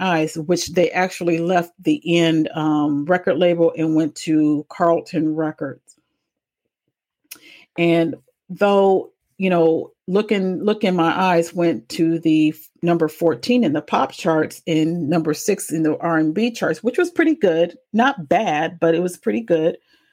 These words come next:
Um, after that, in nineteen sixty-two, in nineteen sixty-two, they released a, um, their own album, which was the Chantels on Tour.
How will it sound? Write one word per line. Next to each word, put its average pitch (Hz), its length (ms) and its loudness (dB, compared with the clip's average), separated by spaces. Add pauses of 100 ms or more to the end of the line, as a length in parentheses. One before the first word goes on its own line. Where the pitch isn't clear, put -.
(600)
Um, 185 560 2 (1400)
after 196 440 0
that, 208 520 2 (160)
in 175 140 0
nineteen 180 300 0
sixty-two, 175 840 -2
in 170 220 0
nineteen 180 420 -2
sixty-two, 220 880 0 (1000)
they 175 580 2
released 180 380 0
a, 170 260 0
um, 165 500 0
their 170 300 0
own 165 200 -2
album, 196 800 0 (120)
which 180 220 -4
was 175 220 -2
the 170 120 2
Chantels 190 920 0
on 170 220 -2
Tour. 208 580 -2